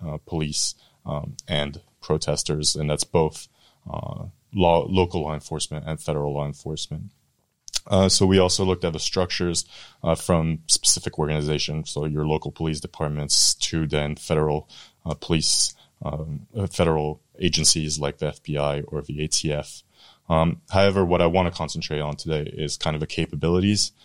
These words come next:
Um, so with the election being the most significant and heated, um, in decades, it will likely lead to more protests. Uh, so several departments have already told officers, uh, to be prepared to be deployed in the event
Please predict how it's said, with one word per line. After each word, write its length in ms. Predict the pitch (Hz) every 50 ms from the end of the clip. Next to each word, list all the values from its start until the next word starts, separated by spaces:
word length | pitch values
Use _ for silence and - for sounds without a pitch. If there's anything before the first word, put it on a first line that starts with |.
| - - - - _ _ -
Um, 340 | - 85 85 87 87 85 -
so 160 | - - 98
with 160 | 92 95 92 87
the 80 | 95
election 440 | 92 92 95 95 90 - - 92 85
being 220 | 85 87 82 82
the 80 | 78 82
most 200 | 80 82 80 -
significant 540 | - 80 80 80 - - - - 85 76 -
and 160 | 78 76 71
heated, 440 | 69 - - 87 80 82 80 73 - _ _ _ _ _ _ -
um, 300 | 76 80 76 76 76 78 - -
in 120 | - 87 76
decades, 460 | 76 80 76 - 82 78 76 - -
it 100 | 62 85
will 160 | 82 80 80
likely 320 | 82 85 82 - 85 80 78
lead 320 | 76 76 76 78 73 -
to 300 | - - - - 73 71
more 220 | 71 71 73 76
protests. 640 | 73 _ - 78 73 - - 73 71 - - - - _ _ _ - - - - _ -
Uh, 160 | 80 78 82
so 200 | 80 - - -
several 340 | - - - 98 92 92 90
departments 520 | 85 85 - - 87 85 90 90 85 -
have 100 | - 78
already 220 | 80 78 78 78 76
told 360 | - - - 82 78 76 76 - -
officers, 640 | 78 76 - - 87 - - 87 85 85 - - _ _ - _ _ _ -
uh, 280 | 78 76 71 71 76 - _
to 160 | - - - 80
be 120 | 76 80
prepared 540 | - - - - - - 82 82 85 85 -
to 100 | - 85
be 100 | 78 80
deployed 460 | 76 - - - - 82 80 82 80
in 100 | 80 78
the 100 | 76 76
event 420 | 71 - 78 76 76 78 - -